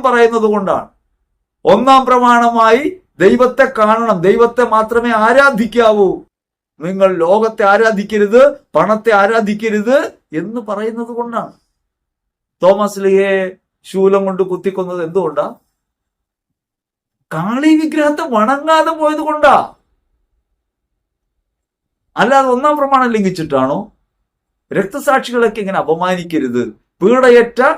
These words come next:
ക്രൈസ്തവരെ ഇങ്ങനെ അപമാനിക്കരുത്. ഇപ്പോഴും ഇന്ത്യയിൽ മണിപ്പൂരിലടക്കം പീഡ ഏൽക്കുമ്പോഴും ക്രിസ്തുവിനെ തള്ളിപ്പറയാത്ത സാധാരണ വിശ്വാസിയുടെ ഹൃദയത്തെ ഇങ്ങനെ നൊമ്പരപ്പെടുത്തരുത്. ഒന്നാം പ്രമാണം ലംഘിക്കുന്നത് കൊണ്ട്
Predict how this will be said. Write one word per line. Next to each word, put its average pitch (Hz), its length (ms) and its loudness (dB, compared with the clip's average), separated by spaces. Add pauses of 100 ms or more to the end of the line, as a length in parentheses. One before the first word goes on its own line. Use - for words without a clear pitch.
ക്രൈസ്തവരെ 208 580 -2
ഇങ്ങനെ 208 180 -2
അപമാനിക്കരുത്. 180 760 -2 (280)
ഇപ്പോഴും 285 520 2
ഇന്ത്യയിൽ 240 420 0
മണിപ്പൂരിലടക്കം 214 960 0 (240)
പീഡ 285 320 2 (120)
ഏൽക്കുമ്പോഴും 220 600 2 (160)
ക്രിസ്തുവിനെ 254 560 -4
തള്ളിപ്പറയാത്ത 240 920 0
സാധാരണ 226 600 4
വിശ്വാസിയുടെ 226 800 -2 (840)
ഹൃദയത്തെ 233 600 2 (560)
ഇങ്ങനെ 202 380 -6
നൊമ്പരപ്പെടുത്തരുത്. 175 920 -10 (1160)
ഒന്നാം 170 300 -8
പ്രമാണം 196 480 -6
ലംഘിക്കുന്നത് 190 600 -6
കൊണ്ട് 185 280 0